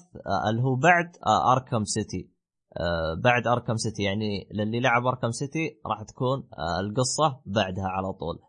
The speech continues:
ف، آه، يعني إذا أنت جاي تبي تدخل تلعب اللعبة على طول،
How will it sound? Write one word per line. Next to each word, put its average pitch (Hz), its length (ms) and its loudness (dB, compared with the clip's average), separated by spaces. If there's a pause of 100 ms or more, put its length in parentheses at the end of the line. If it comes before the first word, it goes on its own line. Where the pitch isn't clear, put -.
(280)
ف، - 120 -6
آه، 101 840 2 (120)
يعني 139 440 2
إذا 110 240 0
أنت 131 200 -2
جاي 135 260 4
تبي 120 160 -6
تدخل 127 260 -6
تلعب 120 320 -2
اللعبة 113 360 -4
على 110 180 0
طول، 120 420 -4